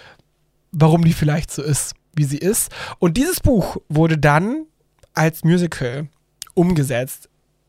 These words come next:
Die unterscheiden sich auch beide nochmal, aber, also ich finde diesen ganzen Kosmos, ich finde es so interessant, das mal mit in die Schule zu nehmen, weil man kann sich Wicked Part One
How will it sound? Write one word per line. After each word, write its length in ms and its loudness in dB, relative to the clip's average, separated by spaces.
Die 40 -2
unterscheiden 440 0
sich 160 -2
auch 80 -2
beide 260 -2
nochmal, 400 -2
aber, 320 2
also 160 -6
ich 80 -2
finde 160 0
diesen 160 0
ganzen 260 -2
Kosmos, 400 -4
ich 120 -8
finde 140 -6
es 60 -4
so 60 -4
interessant, 540 -4
das 180 -2
mal 80 2
mit 120 0
in 80 -6
die 60 -2
Schule 180 -2
zu 140 -12
nehmen, 240 -6
weil 100 0
man 120 2
kann 240 -2
sich 220 -2
Wicked 500 0
Part 300 2
One 580 -2